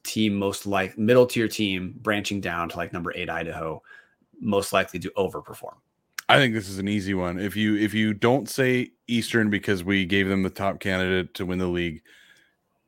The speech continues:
Speaker 2: if you keep them out of this discussion and say that they're, they're kinda on their own, that leaves U C Davis, N A U, and Idaho. It's Idaho. It's absolutely Idaho. Just, uh, like we talked about, just the ch-, the change from Petrino to Eck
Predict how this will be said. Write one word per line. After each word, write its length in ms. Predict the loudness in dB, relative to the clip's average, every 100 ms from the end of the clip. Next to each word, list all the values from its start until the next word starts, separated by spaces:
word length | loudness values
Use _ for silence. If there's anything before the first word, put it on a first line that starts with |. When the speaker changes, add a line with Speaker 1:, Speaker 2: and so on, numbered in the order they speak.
| _
Speaker 2:
if 200 | 0 2
you 180 | 4 2
keep 360 | 0 0 0 4
them 220 | 4 4
out 220 | 4 4
of 160 | 4 2
this 200 | -4 -4
discussion 520 | -6 0 0 2 -2
and 100 | -2
say 180 | -2 -2
that 140 | 0
they're, 240 | 0 -2 -2
they're 140 | -4
kinda 240 | -4 -4 -2
on 160 | -2
their 120 | -2
own, 140 | -4 -4
that 160 | -4
leaves 340 | -2 -4 -4 -8
U 160 | -6 -4
C 160 | -2
Davis, 320 | 0 0 0 -6
N 180 | -6
A 60 | -4
U, 180 | -4 -4
and 80 | -4
Idaho. 420 | -4 -4 -4 -6 -10 -20 -6
It's 180 | -4 0
Idaho. 480 | 0 0 -2 -4 -6 -10
It's 120 | -2
absolutely 640 | 4 4 4 -2 -2 -2 -2
Idaho. 480 | -4 -4 -4 -6 -8 _ _ _ 4
Just, 320 | 4 4 -2 -8 -6
uh, 140 | 0
like 240 | 4 6
we 100 | 6
talked 320 | 4 6 4 4
about, 360 | 2 2 2 _ _ _
just 260 | 4 4 6
the 160 | 2 0 0
ch-, 200 | 4 4
the 80 | 4
change 460 | 2 4 6 4
from 160 | 4 2
Petrino 520 | 2 2 6 8 6
to 200 | 4 -2
Eck 320 | 2 2 0